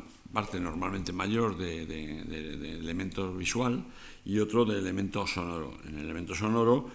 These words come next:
pues, estaban incluidos los ruidos, que hemos hablado de ellos, estaba rui-, estaba incluida la música, que también se ha hablado de ella,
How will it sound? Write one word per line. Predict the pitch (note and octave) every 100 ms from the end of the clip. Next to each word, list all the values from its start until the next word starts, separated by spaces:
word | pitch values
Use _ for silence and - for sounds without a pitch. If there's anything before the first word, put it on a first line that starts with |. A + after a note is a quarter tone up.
| - -
pues, | - E2
estaban | E2+ F2 F#2
incluidos | G2 E2+ F#2+ G#2 G2
los | F#2
ruidos, | B2+ B2+ D#3+ -
que | F#2+
hemos | F2+ F2
hablado | F2+ F#2+ G2
de | B2+
ellos, | B2+ C#3
estaba | A2+ F#2+ G2 G2
rui-, | F2 F#2 F2+ -
estaba | F2+ - F2+
incluida | F#2+ E2+ F#2 F2
la | F2
música, | A#2 - A2+ A2+ C#3+
que |
también | A#2 E2+ F2+
se | F#2
ha |
hablado | F2+ F2+ F2+
de | G2+
ella, | A2 A#2+